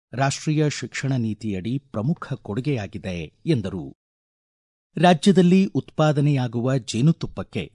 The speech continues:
ತೋಟಗಾರಿಕೆ ಇಲಾಖೆ ಝೇಂಕಾರ ಬ್ರ್ಯಾಂಡ್ ಮತ್ತು ಜೀವನೋಲ್ಲಾಸಕ್ಕೆ ಜೇನು ಘೋಷವಾಕ್ಯದೊಂದಿಗೆ ಲೋಗೋ ಮತ್ತು ಪ್ಯಾಕೇಜಿಂಗ್ ವಿನ್ಯಾಸ ರೂಪಿಸಿದೆ. ತೋಟಗಾರಿಕೆ ಇಲಾಖೆ ಟ್ರೇಡ್‌ಮಾರ್ಕ್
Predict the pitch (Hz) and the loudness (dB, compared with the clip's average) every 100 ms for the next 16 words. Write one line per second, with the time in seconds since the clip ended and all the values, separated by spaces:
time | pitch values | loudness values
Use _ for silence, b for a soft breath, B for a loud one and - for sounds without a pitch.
0 | - 151 160 143 123 113 117 101 101 95 | -2 0 0 -2 -4 -4 -4 -4 -4 -4
1 | - 110 147 170 _ - 143 165 - 147 | -6 -6 -4 -6 _ -4 0 0 -2 -2
2 | 143 147 107 95 98 110 135 - _ 135 | -2 -4 -4 -6 -4 -4 -4 -8 _ -6
3 | - 123 - 139 185 175 151 127 107 113 | -4 -6 -4 -2 2 2 2 -2 -4 -10
4 | - 117 120 - 107 107 110 127 - - | -10 -6 -6 -6 -4 -2 -2 -4 -6 -6
5 | 120 185 151 - 113 95 87 104 95 - | -4 -4 -4 -6 -8 -6 -6 -4 -6 -8
6 | _ - 127 160 180 165 135 127 131 - | _ -6 2 4 4 2 2 -2 -4 -4
7 | 98 143 127 139 98 92 92 92 92 78 | -4 -4 -2 -2 -4 -4 -4 -4 -6 -6
8 | 135 151 107 - 98 95 80 - _ _ | -2 -2 -2 -8 -8 -6 -8 -12 _ _
9 | _ _ 160 165 156 147 151 143 139 139 | _ _ 0 2 2 0 0 0 0 -2
10 | - 170 - _ - 139 135 143 139 139 | -2 -4 -4 _ -6 -4 -2 -2 -2 -4